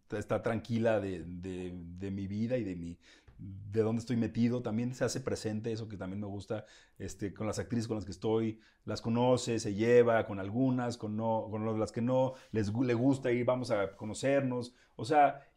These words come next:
y, y ella es la que más me impulsa a veces decir, "Órale, arriésgate a hacerlo, si le vas a entrar a esto, hazlo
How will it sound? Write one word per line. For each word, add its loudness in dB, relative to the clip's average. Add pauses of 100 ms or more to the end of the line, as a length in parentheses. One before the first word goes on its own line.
y, 0
y 0
ella 6
es 0
la 0
que -2
más 0
me -4
impulsa 0
a 2
veces 0
decir, -4
"Órale, -2
arriésgate -2
a -2
hacerlo, -4
si -6
le -2
vas 0
a -6
entrar 0
a 0
esto, 0
hazlo 2